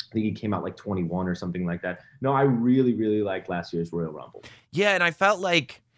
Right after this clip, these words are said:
Speaker 2: that's why, as much as people will complain about Brock Lesnar, and a lot of the complaints are fair, like, I'll, I'll, I'll hear 'em out. That's why the Brock Lesnar character can be so valuable, because you're so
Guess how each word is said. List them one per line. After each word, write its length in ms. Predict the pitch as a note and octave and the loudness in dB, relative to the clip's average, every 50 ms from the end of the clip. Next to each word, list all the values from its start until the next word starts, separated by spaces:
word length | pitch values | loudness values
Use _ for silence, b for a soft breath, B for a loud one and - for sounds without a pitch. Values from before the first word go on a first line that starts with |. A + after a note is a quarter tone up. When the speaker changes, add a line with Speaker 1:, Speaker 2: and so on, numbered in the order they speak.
| _ _ _ _ | _ _ _ _
Speaker 2:
that's 320 | B2 D3 D#3+ F#3 F#3 - | -2 0 0 0 0 2
why, 160 | G#3 F3+ D#3+ | 2 4 4
as 100 | D3+ C3+ | 4 2
much 200 | C#3+ D3+ E3 E3+ | 0 0 0 -2
as 60 | F#3 | -2
people 500 | E3+ G#3 G3+ F3 F3+ F3 E3 D#3+ C#3 - - | -2 -2 0 2 4 4 6 6 4 2 -2
will 300 | - B2 B2+ C3+ C#3+ C#3+ | -6 0 4 4 4 4
complain 420 | - D3+ B2+ - C3+ C3 B2 B2+ | 4 0 -2 -2 0 0 0 0
about 240 | C3 B2+ B2+ A#2 G2+ | 2 2 2 2 2
Brock 260 | G#2 A#2+ A#2 A#2+ - A#2 | 4 4 4 4 4 2
Lesnar, 340 | A#2+ A2+ A#2 A2 A#2+ C3 | 2 2 2 2 2 2
and 80 | D3+ D#3 | 2 2
a 40 | C#3+ | 4
lot 140 | B2+ C3 C3+ | 4 4 4
of 60 | B2+ | 4
the 80 | B2+ | 2
complaints 400 | - A#2 G#2+ - A#2 A#2 A2+ - | -2 -4 -2 0 2 2 2 0
are 80 | G#2+ G2 | -2 -8
fair, 400 | - - A#2+ B2 D3 D3+ C3+ B2+ | -8 -4 0 2 4 4 4 4
like, 220 | B2 A#2 A2 G2 | 2 0 0 2
I'll, 200 | A#2 B2 C3 A#2+ | 4 2 2 2
I'll, 260 | G2+ A2 B2 C3 B2 - | 2 4 2 2 2 2
I'll 180 | - C3 C3+ C3 | 2 4 4 4
hear 200 | C3 C3 C3 B2+ | 2 2 0 0
'em 100 | A#2+ A2 | 0 2
out. 240 | A#2+ C3+ C#3+ B2+ - | 4 4 4 2 2
That's 200 | C3+ D3+ D#3 - G3 | 0 -2 0 2 2
why 100 | F#3+ G3 | 2 2
the 80 | F#3 | 2
Brock 300 | D#3 - D3+ C3+ C#3+ - | 0 0 2 2 2 2
Lesnar 360 | C3 C3+ C#3 B2+ C3 B2+ A2+ | 2 0 0 2 0 -2 -2
character 580 | - A#2+ A#2+ A#2+ C3 D3 - - D#3 D#3+ E3+ E3 b b b b b b b | -2 -2 0 2 2 2 2 2 2 2 2 0 b b b b b b b
can 160 | - D#3 D3 | -2 0 2
be 100 | C#3+ C#3+ C3 | 4 2 2
so 280 | - - - C#3 C#3 | 0 0 0 2 2
valuable, 580 | C#3 B2 C3 B2 B2 B2+ B2 A2+ G2 F#2 F2 - b b b b b b | 2 2 2 2 2 2 2 0 -2 -4 -8 -12 b b b b b b
because 220 | b C3+ B2 D3 C3+ | b -4 -2 0 2
you're 100 | D3 D3 | 2 2
so 720 | C3 - - - F3 E3 D#3+ E3+ F3+ G3 G#3 G#3 A3 | 0 0 -4 0 2 4 4 4 4 2 2 0 -2